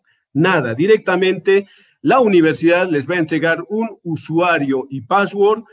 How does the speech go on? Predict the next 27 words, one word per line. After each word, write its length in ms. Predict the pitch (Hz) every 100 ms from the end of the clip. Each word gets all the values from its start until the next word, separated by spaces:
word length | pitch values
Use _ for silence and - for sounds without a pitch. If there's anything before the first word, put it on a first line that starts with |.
| _ _
para 280 | 196 208 160
que 200 | 190 185
ustedes 500 | 131 165 165 175 160
se 160 | 226
conecten 560 | 220 170 175 160 185 180 -
a 140 | 139
cualquiera 680 | 113 131 135 - 214 190 143
de 100 | 135
estas 240 | - 117
dos 220 | 123 127
plataformas, 720 | 120 110 117 123 101 80 _ -
la 140 | 113
que 100 | 123
indicábamos 640 | 131 131 135 175 147 123 117
hace 180 | 113
un 60 | 120
momento. 480 | 123 127 92 80 _ _ _ _ _ _ _ _ _ _ _ _ _ _ _ _ _ -
Entonces, 840 | 302 339 269 196 185 196 208 - _ _ _
una 200 | 226 190
clase 300 | 156 165 160
virtual 800 | 127 123 120 135 123 113 117 135 _ _ -
básicamente 1200 | 151 196 185 165 156 160 151 147 165 165 - _ _ _ _
está 240 | 143 190 175
conformado 680 | 156 131 151 156 156 143
por 180 | - 190
estas 420 | 269 - 156 131
dos, 560 | 151 214 202 - -